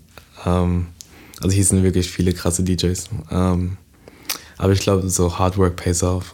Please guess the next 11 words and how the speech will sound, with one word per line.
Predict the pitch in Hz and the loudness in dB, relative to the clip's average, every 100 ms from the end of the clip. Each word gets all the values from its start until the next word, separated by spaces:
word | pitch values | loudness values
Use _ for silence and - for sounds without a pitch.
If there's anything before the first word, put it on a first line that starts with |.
| - | -6
also | 92 90 | -2 0
man | 90 | 2
muss | 90 87 | 2 0
wirklich | 90 90 | -2 -2
hart | 87 82 | -4 -2
ackern | 87 85 95 95 - - - | -2 -2 -2 -2 -6 -18 -8
und, | 92 90 87 85 82 | -2 0 -2 -4 -6
ähm, | - 101 95 - - - - - - - - - - - | -6 -6 -10 -16 -20 -20 -20 -20 -20 -20 -20 -20 -20 0
um, | 90 92 90 85 85 - | 4 6 4 2 -2 -4
äh, | 82 | 2
ja, | 95 | 4